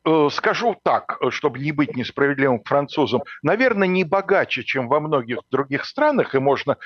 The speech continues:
сделать впечатляющую подборку и из британцев, и из итальянцев, и из российских, э, значит, военачальников, к которым мы сейчас перейдём. Но просто во Франции имена такие громкие.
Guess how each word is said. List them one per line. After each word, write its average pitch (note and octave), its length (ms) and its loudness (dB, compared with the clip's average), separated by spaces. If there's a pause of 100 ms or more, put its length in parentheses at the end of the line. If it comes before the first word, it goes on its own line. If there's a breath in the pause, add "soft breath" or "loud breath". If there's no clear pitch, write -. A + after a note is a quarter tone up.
(100)
сделать C3+ 320 0
впечатляющую C#3+ 800 0
подборку B2+ 640 0 (180 loud breath)
и C#4 160 2
из G#3+ 140 -2
британцев, G3 720 0 (100)
и C4 200 0
из G3+ 120 -4
итальянцев, F#3+ 800 0 (100)
и C4+ 180 -2
из G3+ 100 0
российских, G3 800 -2 (200)
э, C#3 440 6
значит, C3 340 -10
военачальников, C#3+ 880 0
к - 340 -12
которым D3 380 2
мы C3+ 100 0
сейчас C#3+ 400 -2
перейдём. C#3 500 0 (380 loud breath)
Но E3 80 2
просто F#3 300 -4
во F#3 100 2
Франции F#3 480 -2
имена D3 380 0
такие G2+ 420 -6
громкие. G#2+ 800 -2